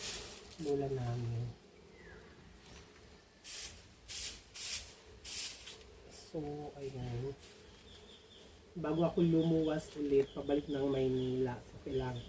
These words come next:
ko dalawin muna ang ating mga mahal sa buhay na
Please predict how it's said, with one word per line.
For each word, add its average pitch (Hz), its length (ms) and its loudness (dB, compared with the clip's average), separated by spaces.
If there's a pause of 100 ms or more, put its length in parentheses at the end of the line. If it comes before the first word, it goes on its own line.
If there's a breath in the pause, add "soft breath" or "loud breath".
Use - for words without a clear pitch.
ko 190 320 4 (1160)
dalawin 139 640 4
muna 131 320 2
ang - 320 0
ating 226 320 4
mga 190 240 4
mahal 165 320 6
sa 151 160 -4
buhay 143 480 2
na 143 240 6